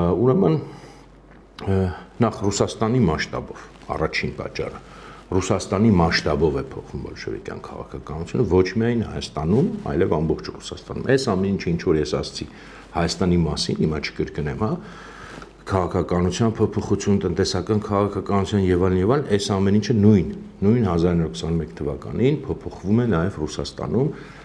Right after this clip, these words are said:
ու էլի մեծ սերունդը կհիշի, տենց տերմին կար, սովետական, ցենց ասած, պատմա-, պատմության մեջ, գիտակցության մեջ, նեփ, նովոէկոնոմիչսկե պոլիտիկա, կամ նոր տնտեսական քաղաքականություն,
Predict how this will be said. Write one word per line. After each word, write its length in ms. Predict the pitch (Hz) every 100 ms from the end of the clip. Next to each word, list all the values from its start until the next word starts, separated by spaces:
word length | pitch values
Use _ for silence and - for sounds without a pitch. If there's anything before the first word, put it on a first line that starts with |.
| -
ու 160 | - 147
էլի 160 | 98 110
մեծ 240 | 85 82 -
սերունդը 300 | 85 85 90
կհիշի, 300 | 85 80 98 101
տենց 160 | 78 -
տերմին 360 | 82 73 82 73
կար, 300 | - - - - - - - - 80 71
սովետական, 640 | 80 71 - 73 76 73
ցենց 240 | - - -
ասած, 240 | - 69 -
պատմա-, 480 | 76 69 73 73 69 - - - - - - - -
պատմության 520 | - - 131 - 107 101
մեջ, 180 | 90 85
գիտակցության 500 | - 65 73 - 104
մեջ, 160 | 113 87 82
նեփ, 280 | 85 80 - -
նովոէկոնոմիչսկե 1000 | 78 76 76 76 73 76 73 71 - - 64
պոլիտիկա, 440 | - 65 107 - -
կամ 120 | - 76
նոր 220 | 85 95
տնտեսական 600 | - 71 73 - 73 73
քաղաքականություն, 800 | - 71 69 73 78 80 104 202